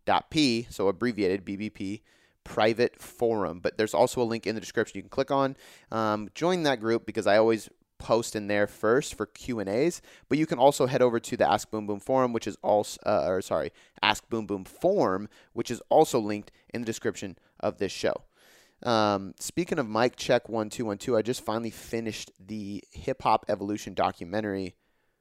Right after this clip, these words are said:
Wow. Unbelievable. If you have not, i-, if you love hip hop, if you love music in general, I'm a huge fan of music. I was actually talking to Caroline about this the other day. My, uh, my playlist is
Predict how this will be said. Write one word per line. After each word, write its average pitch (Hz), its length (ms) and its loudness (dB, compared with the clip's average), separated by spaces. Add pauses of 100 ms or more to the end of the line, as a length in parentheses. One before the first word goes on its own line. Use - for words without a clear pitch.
(300)
Wow. 95 580 4 (1400)
Unbelievable. 110 800 -2 (180)
If - 160 -8
you 131 140 -2
have 120 340 -4
not, 123 440 0
i-, 113 120 -2
if - 140 -4
you 139 80 -4
love 165 240 4
hip 151 220 2
hop, 98 240 4
if 98 80 -12
you 113 80 -4
love 113 160 2
music 107 340 -6
in 98 100 -8
general, 98 460 -2 (240)
I'm 123 80 -2
a 131 60 -2
huge 123 240 -4
fan 107 160 0
of 98 80 -4
music. 101 280 -4
I 98 60 4
was 101 140 2
actually 98 260 -2
talking 95 160 -4
to 85 40 -12
Caroline 98 420 -6
about 90 160 -4
this 95 100 -18
the 98 80 -4
other 90 80 2
day. 95 200 0 (360)
My, 113 460 2
uh, 92 580 2 (540)
my 95 540 0 (520)
playlist 110 560 0
is - 240 -12